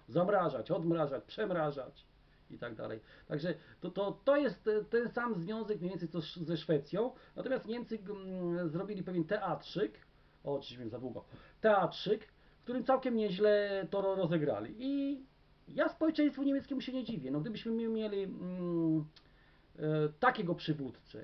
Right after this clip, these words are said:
który by na przykład rozwalił całą gospodarkę dookoła, a nasza by kwitła, e, a nasza gospodarka by kwitła, a my byśmy zarabiali trzy razy tyle, czy ile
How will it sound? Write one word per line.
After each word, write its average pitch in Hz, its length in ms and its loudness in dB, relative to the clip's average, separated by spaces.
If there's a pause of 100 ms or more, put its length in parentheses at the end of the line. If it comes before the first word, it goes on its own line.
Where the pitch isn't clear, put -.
(120)
który 214 260 2
by 208 100 0
na 214 100 0
przykład - 260 -2
rozwalił 208 360 0
całą 185 240 0
gospodarkę 170 480 -2
dookoła, 156 580 0
a 120 60 -6
nasza 202 420 2
by 165 100 0
kwitła, 135 680 -8 (440)
e, - 100 -4
a 196 100 2
nasza 233 240 4
gospodarka 202 540 4
by 160 100 2
kwitła, 147 400 -6
a 165 160 2
my 220 140 0
byśmy 208 280 -2
zarabiali 185 560 4
trzy - 340 0
razy 139 300 -8
tyle, 123 280 -12
czy - 160 -14
ile 156 200 -6